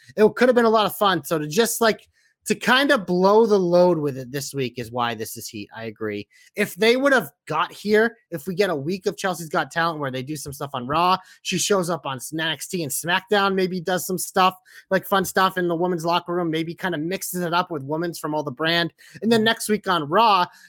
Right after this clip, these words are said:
like, Pierce is like, "Look at Chelsea, like, I gotta strip those titles, like, you don't have a partner, like, whatever, the deadline." And that's when Piper walks in and whatever,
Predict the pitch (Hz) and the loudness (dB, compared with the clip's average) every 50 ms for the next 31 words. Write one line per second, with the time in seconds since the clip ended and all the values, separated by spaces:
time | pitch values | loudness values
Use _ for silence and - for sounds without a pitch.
0 | _ - 180 180 175 - - - 208 202 - 175 165 180 170 156 - 180 220 214 | _ -4 -4 -4 -4 -4 -2 2 2 2 2 0 -4 -4 -4 -2 2 2 2 2
1 | - 196 165 - - - 180 160 160 - - 160 156 156 151 147 143 143 165 175 | 2 0 -2 -2 -4 -6 -4 -4 -4 -4 -6 -8 -6 -4 -4 -2 0 0 0 0
2 | 202 185 170 - - 202 180 - 196 165 160 - - 208 220 233 208 185 175 156 | 0 0 -2 -2 -2 -2 -2 -2 -2 -2 -2 -2 0 2 2 2 2 2 0 -2
3 | 147 156 151 151 143 _ _ _ _ _ _ _ - 160 170 190 196 196 185 170 | -4 -6 -6 -6 -8 _ _ _ _ _ _ _ -8 -2 0 2 2 2 2 0
4 | 165 139 - 214 240 247 214 220 220 214 208 190 175 - - 170 190 220 233 196 | 0 0 2 4 4 4 4 4 6 6 6 4 2 0 0 2 4 4 4 4
5 | 190 175 156 160 143 180 208 226 190 185 160 147 147 143 165 190 208 208 - 214 | 2 -2 -2 -4 0 2 2 4 4 2 0 0 0 -2 -2 0 -2 -2 -2 -2
6 | 208 190 180 165 _ _ _ _ _ - 170 190 185 - 190 185 175 170 175 180 | -4 -4 -4 -8 _ _ _ _ _ -6 -6 -4 -4 -4 -4 -4 -2 -2 -2 -2
7 | - - - - 180 175 180 180 175 165 160 165 170 170 175 175 196 202 190 - | -2 -4 -6 -4 -4 -2 -2 -2 -2 -2 -2 0 0 0 2 2 0 0 -2 -4